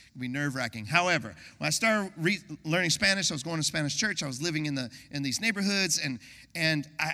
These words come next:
I started to understand and read scripture in Spanish, and I started realizing that the righteousness of God is la justicia de Dios.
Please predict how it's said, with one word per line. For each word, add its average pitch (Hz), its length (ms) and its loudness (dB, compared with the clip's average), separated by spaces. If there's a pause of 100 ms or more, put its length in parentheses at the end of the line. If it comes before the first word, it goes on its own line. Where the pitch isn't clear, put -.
I 165 40 0
started 220 440 2
to 175 120 -6
understand 185 440 0
and 139 180 -4
read 170 220 -2 (160)
scripture - 480 -2
in 151 80 0
Spanish, 156 580 -2
and 147 100 -4
I 139 60 -2
started 180 360 -2
realizing 160 580 0
that 123 220 0 (240)
the 156 100 0
righteousness 180 720 2
of 127 100 -8
God 180 380 2
is 127 160 0
la 139 140 2
justicia 175 540 2
de 151 140 0
Dios. 139 720 0